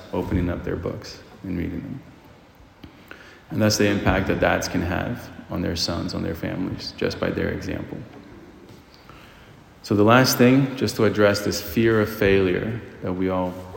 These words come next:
may be crippled by, just to acknowledge that that's a fear based on pride.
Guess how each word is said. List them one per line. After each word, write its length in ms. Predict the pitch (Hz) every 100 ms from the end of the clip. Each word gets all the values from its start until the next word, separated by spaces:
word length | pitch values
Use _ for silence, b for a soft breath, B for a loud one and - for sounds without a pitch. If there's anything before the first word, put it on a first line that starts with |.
| - -
may 60 | 95
be 120 | 87
crippled 420 | - 101 - 82
by, 200 | 87 82 - 87 - - - - - - - B B B B B -
just 180 | - 120
to 60 | -
acknowledge 460 | 123 117 135 143
that 160 | 123 107
that's 260 | 117 131 131
a 80 |
fear 360 | - - 120 117
based 360 | 101 107 101 -
on 160 | 92
pride. 480 | - 92 92 90